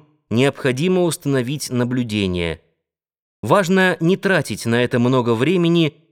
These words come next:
так как результаты наблюдения оказывают большую помощь следователю,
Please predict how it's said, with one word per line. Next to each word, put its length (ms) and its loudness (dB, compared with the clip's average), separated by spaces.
так 260 0
как 220 -2
результаты 720 0
наблюдения 720 0
оказывают 720 -2
большую 540 0
помощь 440 -2
следователю, 880 -2